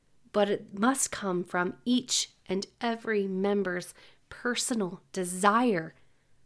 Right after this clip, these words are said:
to follow their Lord. Therefore, we were and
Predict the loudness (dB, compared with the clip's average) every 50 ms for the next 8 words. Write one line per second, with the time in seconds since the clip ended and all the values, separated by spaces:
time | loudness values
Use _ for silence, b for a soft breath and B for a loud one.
0 | -14 _ -6 -4 -4 -2 -2 -2 -2 0 0 -2 -2 -4 -6 -10 -10 -10 -10 -10
1 | -10 -12 -14 -16 -18 -20 _ _ _ _ _ _ _ _ _ _ _ _ _ _
2 | _ -4 -2 -2 -2 -2 -2 -2 -2 -2 -2 -2 -4 -4 -6 -8 -10 -18 -14 -6
3 | -2 2 4 4 6 6 4 4 2 0 -2 -4 -8 -12 _ _ -10 -2 2 2
4 | 2 4 2 0 -2 -4 -6 -8 _ _ -4 -2 -2 -2